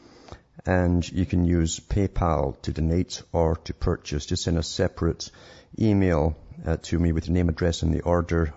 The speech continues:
along with the, the other PayPal, uh, donation, and I'll get it out to you. Cash is okay as well. Some people s-,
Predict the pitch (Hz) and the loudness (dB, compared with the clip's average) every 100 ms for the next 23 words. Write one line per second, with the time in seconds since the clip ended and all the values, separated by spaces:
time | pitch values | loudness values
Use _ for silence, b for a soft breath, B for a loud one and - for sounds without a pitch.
0 | - 82 82 80 78 - 78 73 - B | -4 0 2 2 -2 -4 -2 -2 -4 B
1 | B - - 82 78 76 - 82 - 82 | B -6 -2 0 0 -2 -2 -4 -2 -2
2 | 76 73 - B B B - 78 76 78 | -2 -4 -8 B B B -6 -4 0 0
3 | 78 - 76 78 82 80 80 76 - 78 | 0 -2 -4 -2 -2 -2 -2 -6 -4 -4
4 | - - - 95 80 73 71 - b b | -4 -12 -4 -2 0 -2 -4 -12 b b
5 | b - 107 98 - - 87 82 80 - | b -4 0 0 -2 -6 -4 -4 -4 0
6 | 82 78 80 85 90 - _ _ b b | 0 0 0 0 0 -6 _ _ b b
7 | b b - 92 85 82 - | b b -6 0 0 0 -4